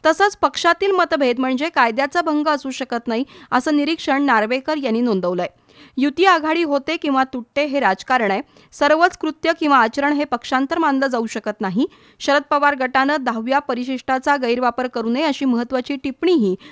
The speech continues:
नार्वेकर यांनी केली आहे. आपला अध्यक्ष कसा योग्य आहे हे पटवून देण्यासाठी दोन्ही गटाकडून समांतर पुरावे सादर करण्यात आले, परंतु अध्यक्ष कोण हे मी ठरवणार नाही,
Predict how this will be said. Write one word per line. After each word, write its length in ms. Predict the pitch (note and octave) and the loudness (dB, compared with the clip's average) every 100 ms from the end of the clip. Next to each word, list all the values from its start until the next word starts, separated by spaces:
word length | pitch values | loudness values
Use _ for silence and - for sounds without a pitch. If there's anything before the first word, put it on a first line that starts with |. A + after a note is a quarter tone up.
| - | -2
नार्वेकर 500 | C4 B3+ B3+ D4+ F4+ | 2 2 2 0 0
यांनी 240 | D4 G3+ G3 | 0 -2 -2
केली 240 | F#3+ F3+ | -4 -4
आहे. 340 | F3 - _ - - | -6 -6 _ -20 -2
आपला 280 | C4+ C4+ F4 | 0 4 2
अध्यक्ष 360 | E4+ C#4+ E4+ F#4 | 2 0 -4 -4
कसा 340 | F4 E4 E4 | -2 0 0
योग्य 380 | D4+ C#4+ C4+ D4 | 0 -2 -2 0
आहे 280 | C#4+ C#4+ D#4 | 2 2 0
हे 120 | D#4 | -2
पटवून 380 | C#4+ B3+ C4+ C4+ | -4 -4 -2 0
देण्यासाठी 520 | A#3+ A#3 A#3+ A3+ C#4+ | 0 -2 -2 -6 -6
दोन्ही 300 | B3+ A3 C#4+ | -4 -2 0
गटाकडून 560 | D#4 B3+ B3+ A#3+ A3 B3 - - | 0 0 0 0 0 0 -2 -10
समांतर 500 | - C#4 D4 D#4+ F4+ | 0 4 4 2 -2
पुरावे 420 | E4+ C4+ B3+ C4+ | -2 0 2 0
सादर 320 | C#4+ G#3+ A3 | 0 -2 0
करण्यात 320 | D#4+ D#4 C#4 C4 | -2 0 0 -2
आले, 160 | B3 D4 - - | -4 -4 -8 -4
परंतु 340 | C#4+ D#4 F#4 - | 2 2 0 -2
अध्यक्ष 440 | A#3+ A#3 E4+ - | -2 -2 -6 -4
कोण 320 | F#4 - A#3+ | -6 -2 0
हे 180 | F3+ A3+ | 0 -2
मी 160 | C4+ D4+ | -2 -2
ठरवणार 380 | - A#3 A3+ A3+ | -2 -2 0 0
नाही, 360 | A3+ G#3 G#3+ | 2 0 2